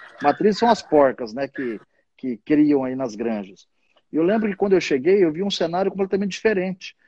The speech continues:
né? Porque eles fizeram uma cotação, compravam um produto que é dois quilos por tonelada, o premix, vitamínico mineral. Então o faturamento era baixinho e a comissão também era baixa.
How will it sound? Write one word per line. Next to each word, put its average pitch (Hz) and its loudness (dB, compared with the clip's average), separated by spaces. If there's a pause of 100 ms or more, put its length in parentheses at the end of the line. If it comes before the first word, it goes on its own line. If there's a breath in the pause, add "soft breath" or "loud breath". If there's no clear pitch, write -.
(160)
né? 175 -2
Porque 185 2
eles 175 0
fizeram 170 0
uma 160 -2
cotação, 170 0
compravam 175 0
um - -4
produto 175 0
que 214 2
é 196 4
dois 233 2
quilos 226 -6
por 208 -2
tonelada, 156 2 (640)
o 131 -18
premix, 160 0
vitamínico 147 -4
mineral. 120 0 (240 soft breath)
Então 208 2
o 226 0
faturamento 233 2
era 247 2
baixinho 233 -4
e 180 0
a 185 0
comissão 240 -2
também 233 0
era 165 2
baixa. 113 -4